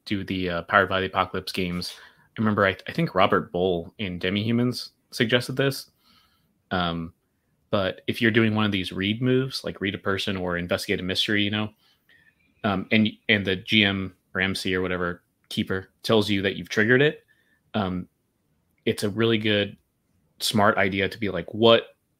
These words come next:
question are you running with? Like, what's your question?" Like, uh, if you're doing, like, before you roll, you know? So if you were like, "Okay, I'm trying to find, let's see, based on this list, their weakness,"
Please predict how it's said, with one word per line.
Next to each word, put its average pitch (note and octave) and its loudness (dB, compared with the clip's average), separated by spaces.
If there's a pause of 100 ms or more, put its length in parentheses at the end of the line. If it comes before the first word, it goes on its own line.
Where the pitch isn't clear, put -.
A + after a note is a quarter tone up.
(300)
question - 4
are G2 2
you F#2 -2 (840)
running F#2 2
with? - -12 (160)
Like, G2 -2
what's G#2+ 6
your - 2
question?" - 0 (580)
Like, F#2 -4
uh, E2+ -2 (500)
if A#2 4
you're A2 4
doing, F#2+ 2 (1400)
like, G#2+ 0
before A#2+ 6
you G#2 4
roll, F#2 2
you E2 -6
know? F2+ -6
So F2+ 0
if - -8
you G2 -4
were F#2 -4 (260)
like, - -20
"Okay, A#2 8
I'm G2+ 6
trying A#2 4
to G2+ -2
find, F#2 2 (400)
let's G#2 -2
see, F#2+ 0
based G2 4
on G2+ 2
this F#2+ -2
list, F#2 0
their G#2 4
weakness," F2+ -2